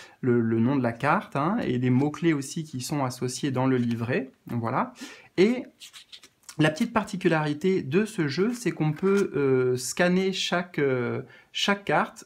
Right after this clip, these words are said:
et ça nous renvoie aussi à un exercice, un exercice, euh, pratique, guidé, euh, avec, euh, sous forme de vidéo, voilà, un, un exercice de, de respiration. Donc je trouve que c'est très intéressant en fait d'avoir lié un oracle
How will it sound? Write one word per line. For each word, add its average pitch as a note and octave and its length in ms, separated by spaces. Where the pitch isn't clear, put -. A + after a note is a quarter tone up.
et E3 120
ça F3+ 200
nous D#3+ 180
renvoie E3+ 760
aussi F3+ 520
à D3 280
un D3+ 180
exercice, E3+ 800
un A#2+ 160
exercice, C3+ 640
euh, B2 300
pratique, E3 680
guidé, E3+ 500
euh, B2+ 200
avec, B2 320
euh, A#2+ 340
sous A#2 180
forme D3 240
de B2+ 100
vidéo, C3 560
voilà, C3 260
un, B2+ 400
un C3+ 80
exercice D3+ 560
de, C3+ 340
de B2 140
respiration. D3 920
Donc D3+ 160
je - 80
trouve - 240
que D#3+ 100
c'est D3+ 160
très A3+ 220
intéressant F3 560
en E3 80
fait D3+ 280
d'avoir C3+ 600
lié C3+ 220
un C#3 180
oracle C#3 500